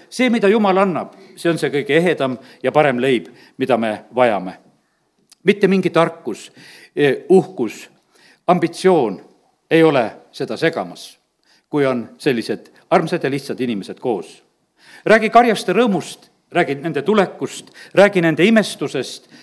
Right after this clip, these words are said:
ja minuga kohtumisest. Me täna lugesime Luuke evangeeliumist, eh, kuidas need karjased tulid, kuidas nad olid imestunud.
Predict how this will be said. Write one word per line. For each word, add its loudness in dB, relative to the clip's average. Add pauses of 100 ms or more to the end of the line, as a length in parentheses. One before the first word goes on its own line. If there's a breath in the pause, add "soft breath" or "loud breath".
(120 loud breath)
ja 2 (360)
minuga -4 (220)
kohtumisest. -10 (260)
Me -12
täna 4
lugesime -2
Luuke -6
evangeeliumist, -6 (400 loud breath)
eh, 0
kuidas -4
need -10
karjased -2
tulid, -6
kuidas -4
nad -8
olid -4
imestunud. -4